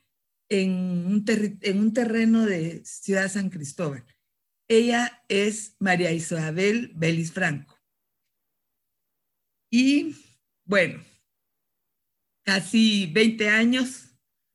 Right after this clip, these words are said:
a veinte años de, de ese hecho cruel y terrible que marcó la vida de ella y de su familia,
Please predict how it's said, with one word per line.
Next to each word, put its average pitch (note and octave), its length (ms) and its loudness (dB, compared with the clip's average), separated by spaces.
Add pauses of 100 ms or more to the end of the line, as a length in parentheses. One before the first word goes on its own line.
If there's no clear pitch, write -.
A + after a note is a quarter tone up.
(140)
a D#3+ 80 -2
veinte A3+ 400 2
años A3 360 4
de, F#3 220 -2
de F#3+ 260 0
ese G#3+ 340 2
hecho A3+ 320 -2
cruel G#3+ 720 0 (100)
y D#3+ 60 -14
terrible F#3 640 0
que F3+ 100 -4
marcó E3 380 -2
la G3+ 180 0
vida G#3+ 580 0 (680)
de D#3+ 320 0
ella A3 440 0 (640)
y F#3+ 60 -4
de F3 140 0
su G#3 160 -2
familia, A3 680 2